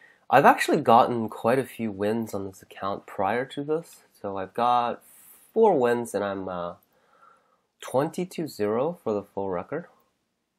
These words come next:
All right. Um, okay, I think I gotta switch my language settings right after this game. Um, okay. So, High Eye. Um, it's, yeah, I think I mentioned this in first season. I don't really love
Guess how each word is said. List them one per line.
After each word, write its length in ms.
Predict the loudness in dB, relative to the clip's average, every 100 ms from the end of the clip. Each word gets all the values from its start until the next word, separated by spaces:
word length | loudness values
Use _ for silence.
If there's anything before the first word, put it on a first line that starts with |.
| _ _ -12 -6
All 100 | -6
right. 160 | -6 -10 _ _ _ -20 _ _ -6
Um, 340 | -2 0 0 -2
okay, 200 | -2 -2
I 120 | -2
think 140 | -6
I 60 | -2
gotta 200 | 0 0
switch 380 | -2 -6 -4 -6
my 80 |
language 460 | -4 -2 -2 -4 -6
settings 340 | -8 -8 -8
right 160 | -6 -6
after 240 | -6 -8
this 220 | -10 -10 -6
game. 240 | -4 -4 _ _ _ _ _ _ _ _ _ -14
Um, 540 | -8 -8 -6 -8 -4
okay. 380 | -4 2 0 0 -10 _ _ _
So, 440 | 0 6 8 6 2
High 240 | 4 4 6
Eye. 440 | 4 4 2 -2 -2
Um, 600 | 0 2 2 0 -2 -8 _ _ -20 -20 _ -20 -20 _ _ _ _ _ _ _ _ 2
it's, 220 | 4 4 0 -8 8
yeah, 160 | 10
I 140 | 10 10
think 160 | 10
I 60 | 12
mentioned 280 | 10 8 6
this 120 | 4
in 100 | 2
first 300 | 4 4 4
season. 200 | 0 4
I 120 | 4
don't 200 | 2 0 -8 _ _ -20 _ _ _ _ _ _ _
really 480 | -10 8 10 10 8
love 680 | 4 0 2 6 6 4